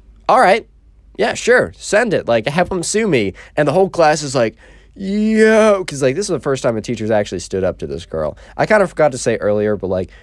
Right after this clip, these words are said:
Rachel was kinda notori-, a little notorious for, like, basically people bending to every whim and command that she had. And, uh, no, she was, she just, like, was a,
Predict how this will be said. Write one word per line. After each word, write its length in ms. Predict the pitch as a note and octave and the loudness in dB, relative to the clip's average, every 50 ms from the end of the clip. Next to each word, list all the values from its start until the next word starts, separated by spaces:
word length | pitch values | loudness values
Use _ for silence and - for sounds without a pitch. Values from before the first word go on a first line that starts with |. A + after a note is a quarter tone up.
| - - | -12 -4
Rachel 320 | - A#2 A#2+ A#2 - A#2 | -2 0 0 0 0 -2
was 120 | A2 G#2+ - | -2 -2 -2
kinda 220 | - A2 G#2 G2 | -4 -4 -4 -2
notori-, 460 | F#2+ F#2 F2+ - - G#2 G#2 G#2 G2+ - | -2 -4 -6 -4 -2 0 0 0 2 2
a 100 | - B2 | 2 2
little 360 | C3 C3+ C3+ C3+ C3 C3 B2+ | 2 4 2 2 2 2 0
notorious 560 | A#2+ G#2+ - - A2+ A2 G#2+ G#2 G2 F#2+ - | 0 -2 -4 -2 -2 0 0 0 0 -2 -2
for, 120 | - G2+ G2 | -4 -4 -2
like, 280 | F#2+ F#2 F2+ F2 - - - - - - - - - - - - - - - - - - - - - | -2 -2 -2 -4 -6 -12 -20 -20 -20 -20 -20 -20 -20 -20 -20 -20 -20 -20 -20 -20 -20 -20 -20 -10 -4
basically 440 | E3 D#3+ C#3 - - - - A#2+ G#2+ | -2 -2 -2 -2 -4 -4 -4 -4 -4
people 300 | - B2 A2 - A#2 G2+ | -4 -6 -6 -4 -4 -2
bending 320 | - G#2+ G2+ G2 G2 F#2 | -2 0 -2 -2 -2 -4
to 60 | E2 D#2+ | -4 -4
every 220 | D#2 F2 - F2+ | -4 -2 -4 -4
whim 320 | E2+ D#2 F2 E2 D#2 D#2 | -6 -4 -6 -6 -6 -6
and 160 | B1 D2 - - | -8 -10 -12 -12
command 380 | - F2+ E2+ D#2+ D2+ D#2 D2+ | -10 -8 -8 -8 -8 -8 -10
that 80 | D2+ - | -10 -10
she 120 | - D2 | -10 -12
had. 360 | - - D#2+ C#2+ B1 - - - - - - - - - | -12 -12 -12 -12 -12 -14 -16 -18 -20 -20 -20 -16 -8 -4
And, 360 | D3 D3 D3+ D3+ D3 C#3+ C#3 | 0 2 4 4 4 4 4
uh, 140 | C3+ B2+ A#2+ | 2 2 2
no, 220 | A2+ A#2+ B2+ A#2+ | 2 0 -2 -2
she 180 | - - D#3 D#3+ | -2 -2 -2 0
was, 240 | D3+ C#3 A#2+ - A2+ - | 0 0 -2 -4 -6 -8
she 180 | - - F#3+ | -6 -4 -2
just, 260 | E3+ C#3 A#2+ - - - | -2 -2 -2 -2 -4 -4
like, 220 | G#2+ G#2 - - | -6 -6 -6 -8
was 140 | A#2 G#2+ - | -8 -6 -6
a, 120 | F#2 F2+ | -6 -8